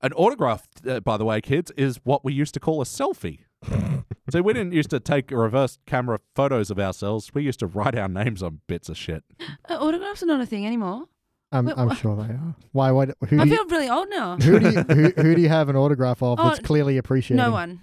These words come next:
Speaker 2: No one. Oh, okay.
Speaker 3: Someone in Bardot. It doesn't matter. She was in a Spice Girls cover band. It was early nineties. Don't worry about it. Don't worry about it.
Speaker 2: <laughs> I'm now very worried about it. Very curious.
Speaker 1: It's a
Speaker 3: Sophie
Speaker 1: very
Speaker 3: Monk
Speaker 1: cra-
Speaker 3: was there. We were, you know,
Speaker 2: Yeah.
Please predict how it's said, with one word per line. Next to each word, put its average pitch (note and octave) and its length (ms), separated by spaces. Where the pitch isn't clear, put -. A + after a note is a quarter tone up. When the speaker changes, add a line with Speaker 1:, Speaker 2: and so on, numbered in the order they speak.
Speaker 2:
No B2+ 140
one. A#2 120
Oh, A#2 120
okay. D#3 200
Speaker 3:
Someone B3+ 200
in A3 100
Bardot. F3+ 440
It G#3 60
doesn't A#3 220
matter. F3 280
She A#3+ 120
was A#3+ 80
in B3 80
a A3+ 40
Spice F#3+ 260
Girls F3+ 180
cover E3+ 240
band. E3+ 260
It C#4 80
was D4+ 240
early C#4+ 220
nineties. D4+ 480
Don't D#4 160
worry D#4+ 80
about C#4+ 300
it. - 60
Don't B3+ 180
worry A3+ 140
about G3+ 60
it. A#3 140
Speaker 2:
<laughs> - 20
I'm G#3 200
now G3+ 180
very D#3+ 320
worried A#2+ 240
about G#3+ 240
it. D#3 120
Very D3 280
curious. D3+ 300
Speaker 1:
It's D3+ 100
a C3 40
Speaker 3:
Sophie B3+ 100
Speaker 1:
very A#3+ 120
Speaker 3:
Monk A#3 180
Speaker 1:
cra- B3+ 40
Speaker 3:
was B3+ 120
there. A3+ 260
We A#3+ 120
were, A3 180
you - 200
know, G#3+ 120
Speaker 2:
Yeah. D3+ 160